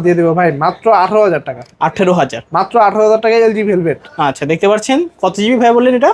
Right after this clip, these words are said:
Speaker 1: আট জিবি একশো আঠাশ জিবি।
Speaker 2: আট জিবি একশো আঠাশ জিবি, মাত্র আঠারো হাজার।
Speaker 1: আঠারো হাজার টাকা।
Speaker 2: একদম পুরো যমুনা বসুন্ধরা চ্যালেঞ্জ, এটা কিন্তু ছয় জিবিরটাই দেয় আঠারো হাজার ভাই, কিন্তু আট জিবি একশো আঠাশ জিবি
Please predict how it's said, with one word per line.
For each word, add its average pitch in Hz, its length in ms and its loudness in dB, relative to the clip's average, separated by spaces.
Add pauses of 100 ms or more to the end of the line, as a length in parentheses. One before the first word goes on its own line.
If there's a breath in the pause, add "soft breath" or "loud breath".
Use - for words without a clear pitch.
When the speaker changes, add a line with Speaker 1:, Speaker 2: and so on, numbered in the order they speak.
(120)
Speaker 1:
আট 214 140 0
জিবি 226 180 -4
একশো 202 180 -4
আঠাশ 190 180 -2
জিবি। 165 160 -4
Speaker 2:
আট 196 80 -4 (120)
জিবি 262 180 2 (100)
একশো - 220 -4
আঠাশ 185 240 0
জিবি, 143 180 -2 (140)
মাত্র 180 200 -4 (220)
আঠারো 233 300 2
হাজার। 165 200 0 (240)
Speaker 1:
আঠারো 175 240 -4
হাজার 135 180 -2
টাকা। 127 180 -6
Speaker 2:
একদম 196 260 0
পুরো 254 120 2 (120)
যমুনা 220 340 2
বসুন্ধরা 233 400 2
চ্যালেঞ্জ, 233 280 2 (160)
এটা 196 160 -2
কিন্তু 262 220 -2
ছয় 202 240 0
জিবিরটাই 277 420 0
দেয় 247 180 0
আঠারো 175 280 0
হাজার 147 220 -2
ভাই, 165 120 2 (120)
কিন্তু 214 140 0 (140)
আট 175 160 -2
জিবি 220 220 -2 (200)
একশো - 200 -6
আঠাশ 202 220 0
জিবি 226 160 -2